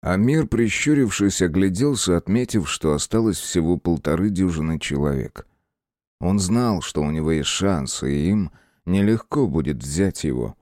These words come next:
У него не было еще ни одной раны, не считая царапин на плече и виске. А у сванов уже кончились все патроны. Да, он остался один,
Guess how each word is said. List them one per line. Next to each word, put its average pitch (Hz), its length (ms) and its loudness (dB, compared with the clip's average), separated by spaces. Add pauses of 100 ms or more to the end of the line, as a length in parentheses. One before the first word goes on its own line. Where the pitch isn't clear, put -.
(580)
У 90 100 0
него 117 220 4
не 139 180 2
было 143 220 4
еще 131 300 2
ни 113 180 4
одной 110 440 2
раны, 80 380 0
не 82 140 -2
считая 82 400 -2
царапин 85 520 0
на 82 100 -2
плече 82 460 0
и 85 40 0
виске. 67 540 -4 (380)
А - 160 0
у 78 80 0
сванов 95 600 0
уже 80 220 -2
кончились 98 560 0
все - 260 0
патроны. 87 640 -2 (600)
Да, 107 340 2
он 147 160 2
остался 104 580 2
один, 67 440 -4